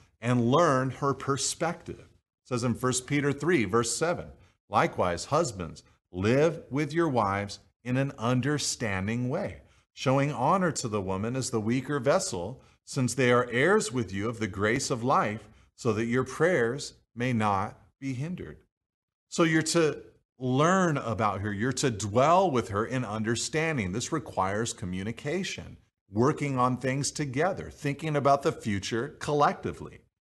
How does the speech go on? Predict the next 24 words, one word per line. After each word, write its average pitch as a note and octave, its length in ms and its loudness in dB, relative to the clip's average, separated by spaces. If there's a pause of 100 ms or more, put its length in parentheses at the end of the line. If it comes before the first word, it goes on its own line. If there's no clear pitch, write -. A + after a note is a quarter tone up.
(680)
But, D#3+ 140 2
uh, F3+ 100 0 (120)
additionally, D3+ 680 2
a D3 100 4
husband D3+ 580 0
should C3+ 240 0
not C#3+ 300 2
think B2 360 -2 (360)
that C3 80 -2
just D#3 320 2
because C#3 580 2 (220)
he's A#2 260 0
leading, A2 800 0 (380)
that C#3+ 120 0
he's D3 280 0
heading D3 400 2
in B2+ 120 2
the A#2 100 4
right G#2+ 320 2
direction. A2 800 0 (220)
No, A2 140 -4
not A2 260 2
at A2+ 100 2
all. A2+ 380 0